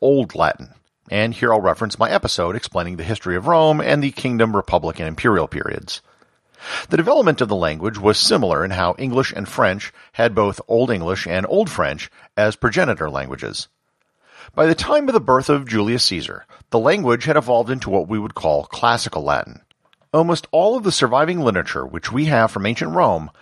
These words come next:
comes from the Classical Latin period, which lasted until the third century. This was the period that gave us Caesar's commentaries, the works of Cicero,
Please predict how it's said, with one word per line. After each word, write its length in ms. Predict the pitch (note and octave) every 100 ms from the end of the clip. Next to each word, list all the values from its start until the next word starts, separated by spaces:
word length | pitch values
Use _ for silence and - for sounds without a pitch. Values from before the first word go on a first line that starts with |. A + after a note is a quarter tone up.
| - _
comes 280 | - D3+ F3+
from 120 | -
the 80 | B2+
Classical 520 | - D3+ F#3+ G#3+ G3+
Latin 300 | F3 C3 A2
period, 380 | - E2+ D2+ C#2+
which 220 | A2 -
lasted 360 | G#2+ E2+ - G#2
until 260 | - E2
the 100 | D#2
third 280 | E2 D2 C#2
century. 480 | - F2+ - C2 - _ _ _ _ _ - - -
This 160 | A3
was 180 | - A#3
the 80 | F#3+
period 340 | - B2+ B2+
that 140 | G#2+ F#2+
gave 220 | G2 F2+
us 140 | F2+
Caesar's 360 | - E2+ C#2 -
commentaries, 720 | C#3 C#3+ C#3 C3+ A#2+ A#2 - _ _
the 80 | F#2
works 240 | E2+ E2+
of 80 | -
Cicero, 640 | - D#3 - C3 A#2+ A#2+